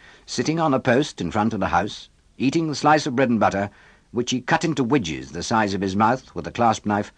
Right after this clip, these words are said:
and then consumed with great dexterity. "I beg your pardon, sir," said Oliver at length, seeing that no other visitor made his appearance. "Did you knock?"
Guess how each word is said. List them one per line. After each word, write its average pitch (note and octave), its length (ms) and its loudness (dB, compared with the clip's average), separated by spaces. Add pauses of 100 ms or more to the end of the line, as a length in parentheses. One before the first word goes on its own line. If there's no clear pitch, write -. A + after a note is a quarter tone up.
(440)
and G2+ 160 0
then G#2+ 240 0
consumed A#2+ 580 0
with G#2 160 -8
great A#2 300 0
dexterity. - 600 -4 (1300)
"I C#3 100 -4
beg E3 240 2
your D3+ 120 2
pardon, D3+ 420 6
sir," C#3 240 -2 (260)
said F2+ 200 -4
Oliver F2+ 280 2
at F2 140 -6
length, G2 300 -4
seeing F#2+ 320 0
that F2 160 -6
no G2+ 160 0
other F#2+ 200 2
visitor D#2+ 360 -6
made F2 180 -4
his E2 140 -10
appearance. F#2+ 440 -4 (600)
"Did G3+ 180 2
you B3+ 120 0
knock?" F#3 360 4